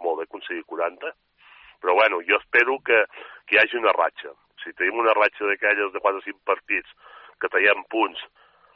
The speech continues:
i estem ja tercers o quarts per la cua i la cosa ja es veu diferent, potser això animarà la plantilla, animarà l'afició. Però necessitarem molta paciència.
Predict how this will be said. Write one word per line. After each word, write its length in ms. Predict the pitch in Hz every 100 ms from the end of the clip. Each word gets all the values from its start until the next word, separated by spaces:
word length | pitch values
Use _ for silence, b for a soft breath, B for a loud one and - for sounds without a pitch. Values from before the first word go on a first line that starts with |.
| b b -
i 140 | 101
estem 300 | 104 131 120
ja 140 | 113 110
tercers 380 | - 95 110 98
o 80 | 92
quarts 300 | 101 98 -
per 80 | 101
la 80 | 98
cua 300 | - 107 104 95 - B B B
i 600 | 95 101 104 104 107 107 104
la 140 | 101 -
cosa 240 | 113 110 110
ja 140 | 107
es 60 | 92
veu 140 | 104
diferent, 560 | 104 - 92 95 120 - _ - -
potser 280 | 104 - 104
això 160 | 113 117
animarà 340 | 123 123 117 107
la 80 | 104
plantilla, 400 | 104 101 - 110
animarà 380 | 120 113 95 101
l'afició. 500 | 98 - - 76 69 _ B B B -
Però 320 | 90 82 69 - _
necessitarem 480 | 85 87 80 78 90
molta 300 | 95 95 92
paciència. 640 | 98 - 78 82 - -